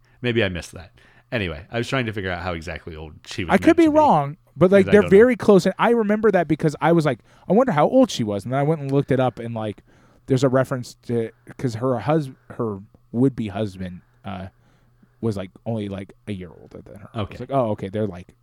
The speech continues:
Speaker 2: they're being read as, like, silly teenagers.
Speaker 1: Right. Okay. Um, I interpreted him as a little bit older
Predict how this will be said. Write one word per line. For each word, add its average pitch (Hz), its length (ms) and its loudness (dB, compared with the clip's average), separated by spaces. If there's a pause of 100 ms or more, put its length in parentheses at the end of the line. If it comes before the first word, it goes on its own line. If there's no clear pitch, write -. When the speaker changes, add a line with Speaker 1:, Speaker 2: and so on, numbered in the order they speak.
(600)
Speaker 2:
they're 127 140 0
being 143 260 0
read 131 180 2
as, 110 140 -4
like, 104 240 -8
silly - 380 -10
teenagers. - 720 -18
Speaker 1:
Right. - 220 -10 (200)
Okay. 104 240 -12 (720)
Um, 87 360 -6 (1400)
I 139 100 0
interpreted 104 560 -2
him 98 80 -6
as 87 160 -6
a 90 60 -8
little 87 260 -6
bit 82 140 -12
older 78 360 -16